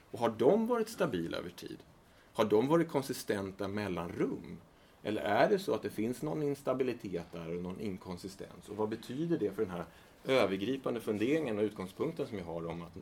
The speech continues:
ideella, ideella organisationer är annorlunda, att det är viktigt och positivt och sådär. Och då börjar jag närma mig slutet. Det passar ganska bra, eller hur? Eh, så. Eh,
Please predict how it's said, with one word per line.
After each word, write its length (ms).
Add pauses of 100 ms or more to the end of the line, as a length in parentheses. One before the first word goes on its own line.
(140)
ideella, 380
ideella 420
organisationer 520
är 60
annorlunda, 560
att 140
det 60
är 40
viktigt 420
och 120
positivt 400
och 180
sådär. 1300 (920)
Och 80
då 60
börjar 120
jag 60
närma 200
mig 100
slutet. 380 (360)
Det 60
passar 260
ganska 220
bra, 220
eller 120
hur? 160 (540)
Eh, 200
så. 120 (920)
Eh, 240